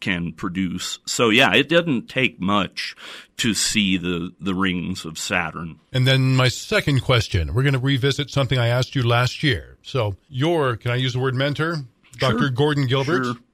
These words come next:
Speaker 2: uh, the late Doctor Gordon Gilbert from Colorado, Mesa University. Years ago, I took one of his physics classes, and he discussed total solar eclipses. Now, he had gone to see one, and I can't remember where he said he went.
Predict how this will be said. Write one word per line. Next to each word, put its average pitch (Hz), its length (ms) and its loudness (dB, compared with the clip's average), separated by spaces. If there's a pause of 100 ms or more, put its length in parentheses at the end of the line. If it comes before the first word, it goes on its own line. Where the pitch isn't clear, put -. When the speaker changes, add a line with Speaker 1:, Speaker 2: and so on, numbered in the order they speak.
Speaker 2:
uh, 107 120 -4
the 117 120 -2
late 135 440 0
Doctor 123 300 0
Gordon 123 320 0
Gilbert 113 380 2
from 117 180 -2
Colorado, 120 500 0
Mesa 120 300 -6
University. 135 560 0 (320)
Years 170 300 -2
ago, 135 160 0
I 135 80 2
took - 280 -2
one 123 120 0
of 110 60 -2
his 117 180 -2
physics 113 320 0
classes, 101 580 -4 (340)
and 143 340 -2
he 175 240 -4 (200)
discussed - 800 -2
total 135 320 2
solar 117 380 0
eclipses. - 760 -4
Now, 110 100 0
he 131 100 2
had 135 100 -2
gone 131 220 0
to 113 60 -6
see - 360 -8
one, 120 340 -2
and 107 120 -2
I 110 100 2
can't 107 220 0
remember 90 420 0 (140)
where 127 160 2
he 110 80 4
said 113 200 -2
he 87 60 -6
went. 92 520 -8